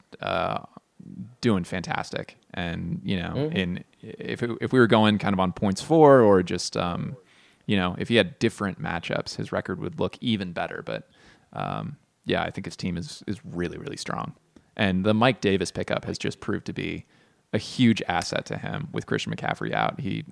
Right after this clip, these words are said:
Speaker 1: he spent the money and got a really great replacement player.
Speaker 2: Mm-hmm. And, and I think too, like, being bold about that, you know, fortune favors the bold, right?
Speaker 1: Yeah.
Speaker 2: And, and even though we, we knew Christian McCaffrey was coming back, like, yeah, but he was gonna be out five or six weeks, and that's, like, half the fantasy regular season. So it's,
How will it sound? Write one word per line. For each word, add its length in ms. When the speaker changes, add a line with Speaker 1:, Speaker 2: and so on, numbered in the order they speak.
Speaker 1:
he 220
spent 260
the 60
money 300
and 160
got 220
a 60
really 420
great 240
replacement 420
player. 260
Speaker 2:
Mm-hmm. 340
And, 160
and 160
I 60
think 280
too, 420
like, 260
being 360
bold 280
about 260
that, 220
you 80
know, 200
fortune 300
favors 300
the 80
bold, 360
right? 220
Speaker 1:
Yeah. 140
Speaker 2:
And, 120
and 300
even 260
though 180
we, 280
we 160
knew 260
Christian 320
McCaffrey 420
was 120
coming 340
back, 440
like, 280
yeah, 200
but 120
he 80
was 180
gonna 220
be 160
out 220
five 140
or 60
six 240
weeks, 340
and 200
that's, 340
like, 220
half 500
the 80
fantasy 420
regular 380
season. 420
So 200
it's, 260